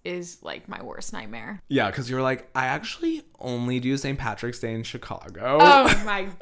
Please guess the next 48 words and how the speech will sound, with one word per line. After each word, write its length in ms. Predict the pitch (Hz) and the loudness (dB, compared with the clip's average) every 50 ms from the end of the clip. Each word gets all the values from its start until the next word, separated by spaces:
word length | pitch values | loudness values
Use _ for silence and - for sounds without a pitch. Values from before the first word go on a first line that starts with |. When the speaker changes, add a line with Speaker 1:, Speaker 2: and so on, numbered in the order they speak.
| - | -2
Speaker 1:
God, 340 | 254 233 214 208 208 208 208 | 0 2 4 4 2 2 0
here 460 | 196 - - - - 262 262 254 247 | -2 -10 -12 -10 -4 -2 0 0 0
we 140 | 240 240 226 | -2 -4 -6
go. 580 | 208 190 214 220 220 214 202 202 202 202 196 - - | -4 0 2 2 4 4 4 4 2 0 0 -6 -6
Speaker 2:
Wow, 180 | - 131 117 107 | -2 0 0 0
bummer. 500 | 104 98 104 107 107 101 98 98 113 120 196 | 0 -4 -4 -4 -4 -6 -6 -6 -8 -4 -2
Speaker 1:
We'll 100 | 220 226 | -2 -2
get 180 | 214 208 196 | -2 -2 -6
there 180 | - 170 170 165 | -6 -8 -8 -8
later. 360 | - - - - - - 202 202 - | -10 -10 -12 -12 -12 -14 -14 -10 -4
Speaker 2:
Yeah, 160 | - - 202 | -4 -2 -2
we'll 340 | 104 101 117 123 123 117 - | -2 -2 -2 -2 -2 -4 -4
tease 220 | - 143 131 110 | -4 -4 -4 -4
into 220 | 117 117 - 120 | -4 -4 -4 -4
your 80 | 117 113 | -4 -2
weekend 400 | 104 104 104 101 104 104 107 104 | -2 -4 -6 -6 -6 -6 -6 -6
later. 340 | 98 95 92 95 104 113 113 - - - - - - - - | -8 -8 -8 -8 -8 -8 -10 -12 -16 -18 -18 -18 -16 -10 0
But 320 | - 139 131 120 - - - | 2 4 4 4 2 0 0
it 100 | 156 160 | 2 6
was 200 | 180 196 196 - | 6 6 4 4
still 180 | - 147 139 135 | 2 2 2 4
chill 260 | - 151 143 139 135 | 4 2 2 2 2
because 500 | 131 139 127 131 123 117 110 - - - - | 0 0 2 2 2 2 0 -4 -10 -8 -6
Margaret 320 | 135 123 120 120 123 123 | -4 -2 -2 0 0 0
had 80 | 123 123 | -2 -2
only 220 | 127 123 123 123 | -2 -2 -2 -2
been 320 | 120 110 117 117 117 120 117 | -2 -2 -2 -2 -2 -4 -6
to, 600 | - - 120 113 113 113 107 104 104 101 92 - - _ - | -6 -6 -4 -2 0 0 0 -2 -2 -6 -8 -10 -16 _ -8
um, 280 | - 120 113 107 104 98 | -6 -4 -4 -4 -6 -8
H 240 | 104 104 98 - - | -8 -10 -10 -10 -8
G, 200 | 104 101 101 104 | -8 -6 -6 -6
so 120 | 104 - 110 | -6 -6 -6
we 100 | 107 104 | -6 -6
were 280 | 104 101 104 104 101 | -4 -4 -4 -4 -6
able 160 | 101 98 104 | -6 -6 -8
to 100 | 98 117 | -10 -8
go 220 | 110 113 101 95 95 | -8 -8 -6 -8 -8
to, 140 | 85 - 110 | -8 -8 -8
like, 160 | 98 98 - - - | -8 -10 -12 -14 -16
staying 220 | - - 131 123 113 | -10 -8 -6 -6 -4
inside, 220 | 107 101 107 104 | -4 -4 -4 -4
like, 200 | 101 101 98 98 | -4 -6 -8 -6
Double 300 | 117 107 101 107 107 104 | -6 -4 -4 -2 -2 -2
Wide 260 | 101 101 101 101 101 | -2 -2 -4 -4 -6
and 100 | 101 98 | -6 -6
places 400 | 98 - 95 90 - 110 104 98 | -6 -8 -8 -8 -8 -10 -10 -8
like 220 | 98 92 87 - - | -8 -10 -10 -10 -12
those. 480 | 85 82 80 92 107 123 135 139 139 | -12 -12 -8 -6 -4 -4 -4 -4 -6